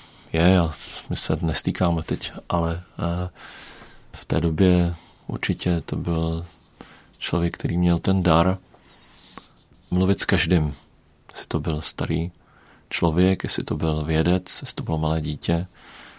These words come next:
jestli to byl o-, kluk z ulice, jako jsem byl já, prostě. Takže pro mě to byl člověk jako strašně důležitý, který měl především jednu vlastnost, že snažil porozumět. Že ne-, nepotřeboval moralisticky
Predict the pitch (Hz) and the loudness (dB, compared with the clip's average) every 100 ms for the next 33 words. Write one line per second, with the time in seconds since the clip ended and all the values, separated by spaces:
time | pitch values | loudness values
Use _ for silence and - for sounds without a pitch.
0 | - - - - - - 76 85 - - | -20 -20 -12 -6 -6 -4 -2 -2 -2 -6
1 | - 98 - - 85 85 - 80 73 - | 2 2 2 -4 -2 0 0 0 0 -2
2 | 82 78 73 69 - - - - - _ | -2 -2 -2 -6 -14 -10 -10 -8 -12 _
3 | _ - - - - - _ _ - - | _ -20 -20 -20 -20 -20 _ _ -20 -20
4 | _ - - _ - - 92 85 90 95 | _ -20 -20 _ -12 -4 0 4 4 4
5 | 98 95 95 - 95 - - 92 - - | 2 0 -2 -4 -4 -6 -8 -6 -4 -2
6 | 95 85 90 - 87 - 92 90 87 _ | 0 0 -2 -4 -4 0 0 0 -4 _
7 | - _ _ - - - 95 95 - 90 | -20 _ _ -20 -12 0 0 0 0 0
8 | 87 - 92 90 87 87 87 82 - 95 | 0 0 2 2 2 0 0 0 -2 -4
9 | 90 87 87 87 - _ - - - - | -4 -2 0 0 -4 _ -20 -20 -20 -20
10 | _ - - 90 90 87 90 82 73 - | _ -6 -2 0 0 0 0 -2 -4 -10
11 | - - - - - - - - - - | -20 -20 -20 -20 -20 -20 -20 -20 -20 -20
12 | - - 73 73 - - - - - 78 | -16 -8 -6 -6 -10 -12 -8 -8 -6 -4
13 | 85 - - 87 87 82 82 87 87 - | -2 -2 0 2 2 0 2 2 2 0
14 | 85 - - 82 | -2 -2 -2 -6